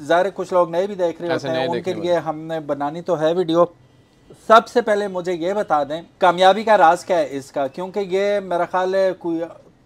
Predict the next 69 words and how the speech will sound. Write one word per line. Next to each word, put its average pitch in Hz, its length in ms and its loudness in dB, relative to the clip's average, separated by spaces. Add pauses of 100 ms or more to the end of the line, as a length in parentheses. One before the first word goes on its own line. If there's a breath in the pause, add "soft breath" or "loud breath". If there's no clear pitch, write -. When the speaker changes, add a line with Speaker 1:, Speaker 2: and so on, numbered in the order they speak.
Speaker 1:
छः 165 200 -4
सात 190 280 -2
साल 202 180 2
तो 190 140 -2
हो 143 120 -6
ही 175 120 -6
गए 196 80 -14
हैं 185 180 -10
Speaker 2:
जी, 127 80 -2
Speaker 1:
इसके, 117 140 -6
Speaker 2:
बिल्कुल। - 400 -8
Speaker 1:
अब 139 120 -6
Speaker 2:
सात 113 300 -6
साल 117 160 0
से 123 60 -10
ज़्यादा 117 180 4
Speaker 1:
सक्सेसफुल, 113 340 -2
Speaker 2:
टाइम। 127 320 -6
बिल्कुल। 135 180 0
Speaker 1:
सक्सेसफुल 170 340 -8
ईयर्स। 123 300 -8 (360 soft breath)
और 180 180 6
हर 196 260 4
दफ़ा 233 220 2
लगता 202 300 0
है 196 60 0
कि 196 100 -8
ये 175 220 -6
शायद 175 260 -4
आखिरी 160 380 -6
दफ़ा 170 260 -2
हो 151 300 -4
इनकी, 147 480 -12
Speaker 2:
हाँ 147 80 -8
Speaker 1:
लेकिन 110 200 -4
Speaker 2:
जी। 101 60 -8
Speaker 1:
वो 147 100 -8
धड़ाधड़ 165 500 -6
बिक 185 260 -12
रहा 196 120 -4
है 185 60 0
और - 60 -6
Speaker 2:
ऐसे 160 80 -4
ही 110 100 -4
है। 101 60 -10
Speaker 1:
मार्केट 180 200 -8
भी 196 220 -8
इसकी 170 260 -14
कायम 165 300 -10
दायम 165 200 -8
है 165 80 -14
माशाल्लाह। 151 480 -6 (460 soft breath)
Although 226 560 4
कि 220 80 -6
कीमत 196 480 -10
इसकी 208 500 -10 (120)
कोई 202 120 -8
तीन 196 320 -12
चार 202 280 4
गुना 208 220 2
बढ़ 170 200 0
गई 165 160 -8
है 185 100 -4
जब 160 160 -4
से 170 160 -10
ये 165 100 -6
लॉन्च 151 360 -6
हुआ 160 120 -4
है, 175 120 -4